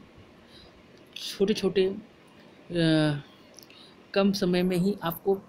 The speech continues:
बहुत जानकारी दी जा रही है और इससे आपके सारे क्वेश्चन सॉल्व होंगे। और इसी तरह के हम वीडियोज़ और भी लाएंगे जो कि सभी छोटे, अ,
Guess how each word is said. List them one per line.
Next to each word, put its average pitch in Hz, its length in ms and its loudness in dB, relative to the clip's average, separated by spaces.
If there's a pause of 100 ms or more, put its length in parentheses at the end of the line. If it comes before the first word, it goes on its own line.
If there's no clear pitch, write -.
बहुत 170 260 0
जानकारी 160 480 2
दी 160 160 2
जा 156 140 2
रही 156 320 2
है 202 200 0 (500)
और 170 300 -2
इससे 175 280 0
आपके 175 280 0
सारे 170 300 0
क्वेश्चन 170 380 -4
सॉल्व 165 320 0
होंगे। 185 360 0 (800)
और 165 160 -4
इसी 214 200 0
तरह 185 260 0
के 190 120 -2
हम 180 160 0
वीडियोज़ 170 480 2 (120)
और 156 160 2
भी 170 140 0
लाएंगे 175 520 0 (500)
जो 175 140 2
कि 196 100 -2
सभी 185 440 0 (200)
छोटे, 180 300 -2
अ, - 60 -4